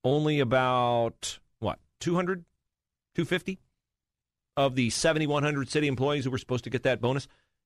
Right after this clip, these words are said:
have actually received it because their union agreed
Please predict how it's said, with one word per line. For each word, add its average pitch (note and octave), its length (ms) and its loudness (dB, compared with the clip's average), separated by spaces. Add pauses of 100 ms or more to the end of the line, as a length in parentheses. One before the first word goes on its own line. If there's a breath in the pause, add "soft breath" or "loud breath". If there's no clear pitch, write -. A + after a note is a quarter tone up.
have G#2+ 80 -2
actually C3+ 340 0
received E3+ 380 0
it F#3+ 100 2
because B2+ 380 -2
their A#2 180 2
union D3 440 0 (1000)
agreed A#2 560 2